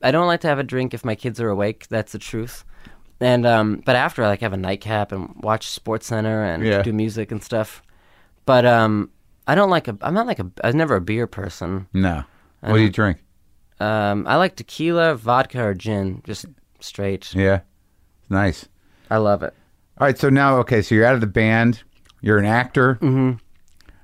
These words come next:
Speaker 2: And then, but, like, let's talk about Bill Murray for a second. Did
Speaker 1: Yeah.
Speaker 2: you, when, 'cause you had to learn on the job, right?
Speaker 1: Yeah.
Speaker 2: Did he help you?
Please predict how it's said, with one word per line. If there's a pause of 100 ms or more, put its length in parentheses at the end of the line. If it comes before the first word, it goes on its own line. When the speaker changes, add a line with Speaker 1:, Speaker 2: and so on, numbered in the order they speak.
Speaker 2:
And
then,
but,
like,
let's
talk
about
Bill
Murray
for
a
second.
Did
Speaker 1:
Yeah.
Speaker 2:
you,
when, (260)
'cause
you
had
to
learn
on
the
job,
right?
Speaker 1:
Yeah. (640)
Speaker 2:
Did
he
help
you?